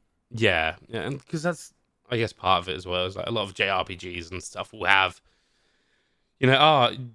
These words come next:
well, you're meant to meet this character when you were, like, level twenty-three, but because you went and did all the extra side quests first, well, now you're level twenty-eight and they're level twenty-three, so,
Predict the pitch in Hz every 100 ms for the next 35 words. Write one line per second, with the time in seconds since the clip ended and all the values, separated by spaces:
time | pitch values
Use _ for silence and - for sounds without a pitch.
0 | _ - 147 131 139 127 135 165 - 131
1 | 131 117 - - 117 127 - 110 110 110
2 | 110 104 104 - 110 104 104 107 101 -
3 | 120 110 101 95 - _ - - 113 120
4 | 123 - - - 135 143 120 107 101 117
5 | 113 107 113 - - - - 98 113 -
6 | - 85 - - - 90 87 87 117 101
7 | 95 90 82 _ - 107 117 104 113 120
8 | 92 90 - 95 85 - 104 110 - -
9 | 95 87 95 90 82 90 82 73 95 95
10 | 87 82 90 - 90 85 87 120